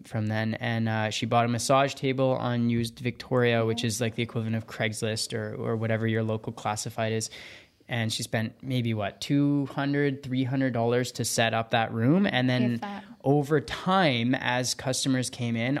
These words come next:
Speaker 1: all the money that she made from doing services was reinvested into that little room. And eventually it became a pretty cute little room.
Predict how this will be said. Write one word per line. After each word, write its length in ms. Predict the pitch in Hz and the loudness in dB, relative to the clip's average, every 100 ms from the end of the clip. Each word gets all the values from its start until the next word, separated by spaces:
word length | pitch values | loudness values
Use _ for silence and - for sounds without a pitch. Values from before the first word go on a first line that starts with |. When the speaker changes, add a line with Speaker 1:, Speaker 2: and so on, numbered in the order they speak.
| - | 0
Speaker 1:
all 180 | 123 143 | 2 2
the 100 | 147 | 2
money 300 | 143 139 135 | 2 0 0
that 200 | 123 - | 0 -2
she 200 | - 120 | -4 -2
made 580 | 120 123 123 120 113 | -2 0 0 -2 -4
from 240 | - 123 120 | -6 -4 -2
doing 180 | 117 117 | 0 -2
services 840 | 113 120 107 131 160 165 180 160 - | -2 -4 -2 -4 0 0 0 -2 -4
was 260 | 127 113 | -2 -2
reinvested 800 | 117 131 131 113 107 120 - 143 | -2 0 0 -2 -2 -4 -4 -4
into 320 | 120 123 135 | -6 -6 -4
that 260 | 127 123 120 | -2 -4 -4
little 180 | 123 135 | -2 -2
room. 400 | 113 113 143 170 | -2 -2 -2 -4
And 160 | 131 | -4
eventually 460 | 123 120 123 151 151 | -4 -6 -6 -2 -2
it 80 | 147 | -2
became 320 | 151 151 147 | -4 -4 -4
a 80 | 147 | -6
pretty 440 | - - 127 127 | -10 -6 -4 -4
cute 420 | 117 - 107 98 | -8 -10 -10 -10
little 180 | 101 107 | -10 -8
room. 360 | 117 170 113 | -2 -2 -2